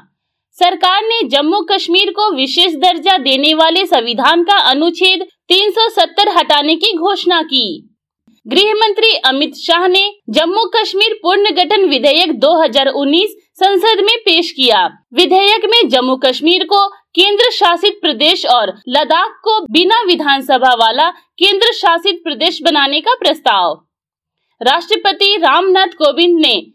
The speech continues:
जम्मू कश्मीर के लिए संविधान दो हज़ार उन्नीस आदेश जारी किया। यह अनुच्छेद तीन सौ सत्तर से संबंधित उन्नीस सौ चौवन के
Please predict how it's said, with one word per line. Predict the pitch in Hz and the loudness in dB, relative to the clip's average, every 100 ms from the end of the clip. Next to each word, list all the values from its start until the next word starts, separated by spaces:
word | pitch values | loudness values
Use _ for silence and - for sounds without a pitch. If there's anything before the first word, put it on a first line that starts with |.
| 220 | -2
जम्मू | 302 320 415 349 | 0 2 0 0
कश्मीर | 381 359 320 370 | -2 0 0 0
के | 339 381 | 0 2
लिए | 403 | 0
संविधान | 392 294 254 254 285 311 370 - | 0 -2 -2 -2 0 0 0 -2
दो | 208 403 | 2 2
हज़ार | 415 392 392 381 294 | 4 2 2 0 0
उन्नीस | 285 330 392 - - 262 | 0 0 0 -6 -6 0
आदेश | 302 330 427 427 | 0 2 -2 -2
जारी | 294 294 370 | -2 -2 -4
किया। | 339 247 214 185 175 220 | -4 0 0 0 -4 0
यह | 320 427 415 | 2 2 0
अनुच्छेद | 277 269 269 339 370 | -2 -4 -2 -2 -2
तीन | - _ 339 381 415 | -8 _ -2 0 0
सौ | 466 466 | 0 0
सत्तर | 370 - 370 370 | -2 0 -2 0
से | 415 | 0
संबंधित | 359 277 247 320 320 254 - | 0 0 2 2 2 0 -2
उन्नीस | 285 320 415 415 | 2 4 4 2
सौ | 466 427 | 0 2
चौवन | 277 285 349 | 0 2 0
के | 359 | 0